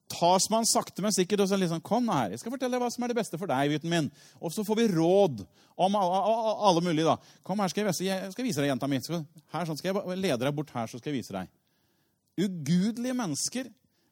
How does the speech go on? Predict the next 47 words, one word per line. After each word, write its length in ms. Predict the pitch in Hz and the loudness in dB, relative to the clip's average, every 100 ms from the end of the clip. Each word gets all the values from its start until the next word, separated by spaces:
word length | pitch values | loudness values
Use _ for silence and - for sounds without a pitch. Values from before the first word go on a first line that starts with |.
| _ | _
når 140 | 156 | -2
det 60 | 190 | 2
gjelder 200 | 175 196 180 | 4 4 4
det 80 | 196 | 4
å 80 | |
leve 400 | 214 220 151 123 | 2 2 2 0
med 160 | 185 214 | -4 -6
Gud, 240 | 208 262 170 | -6 -8 -8
har 160 | 139 156 | -6 -4
de 100 | 196 - - | -6 -10 -8
ingenting 720 | 196 143 95 120 160 - 120 135 | -6 -6 -4 -4 -4 -4 -2 -4
å 100 | 156 | -8
tilføye. 640 | - 98 - 127 135 147 - _ _ _ _ _ _ _ _ _ | -8 -8 -8 -8 -6 -8 -10 _ _ _ _ _ _ _ _ _
De 80 | 151 | -2
kan 160 | 165 190 | 0 0
si, 80 | 165 | 2
"Ja, 80 | 185 | 4
men 140 | 196 | 4
det 60 | 202 | 4
virker 260 | 175 - | 2 2
jo 80 | 214 | -2
dumt 400 | 165 165 220 214 | 2 2 2 2
det 120 | 190 185 | 2 4
du 80 | |
holder 260 | 196 180 190 | 4 2 2
på 120 | 180 180 | 2 0
med 100 | 214 | 2
da, 80 | 190 | 2
det 120 | 165 165 | 2 2
her, 200 | 165 175 | 2 0
eh, 160 | - - - | -4 -14 -2
å 100 | 180 | 0
gå 220 | 147 160 170 | 2 2 2
på 100 | 202 | 0
møte. 400 | 196 196 123 202 | 2 2 2 2
Er 140 | 180 | 2
det 80 | 190 | 4
noen 160 | 220 208 | 2 0
vits 220 | 156 - - | -2 -2 0
i 60 | 220 | 2
å 40 | |
gå 100 | 175 | 2
på 100 | 196 | 2
møte 480 | 240 247 214 165 269 | 2 2 2 2 4
da?" 140 | 285 202 - | 6 4 -2
sier 240 | - 214 185 | 0 4 6
de. 140 | 127 | 4